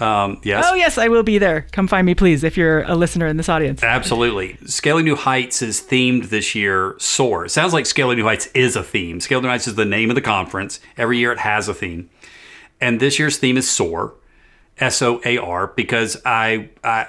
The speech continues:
Speaker 1: I, what I see in accountants and bookkeepers is they're, they're much more like pigeons than hawks, right? They're flapping for every single moment that they stay aloft. Some of them are like hummingbirds, right? They're just,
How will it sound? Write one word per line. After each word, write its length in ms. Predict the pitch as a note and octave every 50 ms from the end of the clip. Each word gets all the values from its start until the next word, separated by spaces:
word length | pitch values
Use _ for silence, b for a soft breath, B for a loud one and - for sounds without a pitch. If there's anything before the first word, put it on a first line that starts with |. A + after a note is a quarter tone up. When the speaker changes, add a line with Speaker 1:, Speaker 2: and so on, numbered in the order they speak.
| -
Speaker 1:
I, 120 | B2 A#2+ A#2
what 160 | A2+ B2 B2
I 40 | B2+
see 240 | A2+ - - - D3+
in 60 | D3+
accountants 400 | C#3+ C3 - C#3 C3 B2+ A#2 -
and 100 | B2 A2
bookkeepers 680 | B2 A#2+ - - A#2 G#2+ - - G2+ G2+ G2 - - -
is 400 | - A2+ A2 G#2+ G#2 F#2+ - -
they're, 380 | - - A2+ A2 G#2+ G#2 G2+ G2
they're 200 | - - A#2 G#2+
much 220 | B2+ C#3 - -
more 80 | D#3+ D3+
like 180 | D3 B2+ -
pigeons 380 | - B2+ A#2+ A#2 C3 B2+ B2 A#2
than 140 | C3 B2+ A2+
hawks, 440 | A#2+ B2 B2+ C#3 C#3 - - - -
right? 220 | B2+ C3 C#3+ C#3
They're 80 | A#2 -
flapping 720 | - - - - B2+ C3 C3 - - A#2 G#2+ G2 G2 F#2
for 240 | - - G#2+ - - _ -
every 540 | C3+ D3 D3+ C#3+ C#3 C3 B2+ B2 B2+ B2 A#2+
single 340 | - - C3 B2+ A2+ A2
moment 380 | A2 G#2+ G#2+ A2+ A2+ A2 G2+ -
that 80 | G#2 F#2+
they 120 | G2+ G2
stay 240 | - - - G#2+ G2+
aloft. 600 | F#2 F2+ F#2 F#2 G2 A2 B2+ - - - - - b b b b b
Some 200 | b - D#3+ E3
of 100 | C#3+ A#2
them 60 | G#2 G2
are 120 | G2 F#2+
like 200 | G2+ F#2+ F2 -
hummingbirds, 640 | - C3 D#3 D3 A2 F2 F2 F2 F2 E2+ F2 - -
right? 160 | G#2+ G#2 G2
They're 100 | G#2 F#2+
just, 240 | G#2+ G#2+ G2 -